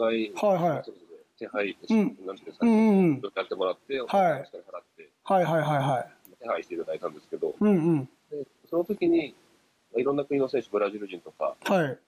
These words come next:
Speaker 1: ナイジェリア人とか、
Speaker 2: うんうん。
Speaker 1: セルビア系の選手とかと、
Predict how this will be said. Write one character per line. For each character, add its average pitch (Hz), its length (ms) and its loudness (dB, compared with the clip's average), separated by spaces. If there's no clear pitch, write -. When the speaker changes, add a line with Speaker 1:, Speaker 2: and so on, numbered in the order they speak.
Speaker 1:
ナ 101 100 -12
イ 95 40 -14
ジ 104 80 -10
ェ - 20 -4
リ 101 80 -2
ア 95 40 -6
人 87 160 -16
と 80 100 -20
か、 73 300 -14
Speaker 2:
う 208 80 2
ん 170 140 4
う 165 60 4
ん。 131 140 -4
Speaker 1:
セ 113 60 -8
ル 104 80 -14
ビ 104 100 -2
ア 98 60 -4
系 107 80 -4
の 101 100 -2
選 98 160 -4
手 - 60 -18
と 82 80 -8
か 78 180 -6
と、 71 160 -8